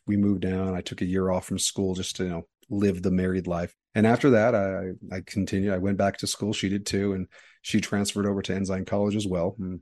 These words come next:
we both received our associate's degrees there, f-,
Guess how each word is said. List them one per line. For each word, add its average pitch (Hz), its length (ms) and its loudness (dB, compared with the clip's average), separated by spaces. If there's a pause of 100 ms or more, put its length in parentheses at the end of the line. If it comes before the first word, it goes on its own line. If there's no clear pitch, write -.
(120)
we 101 120 -4
both 107 240 0
received 98 360 -4
our 95 100 -4
associate's 95 500 -4
degrees 92 340 -6
there, 90 240 -6
f-, - 200 -12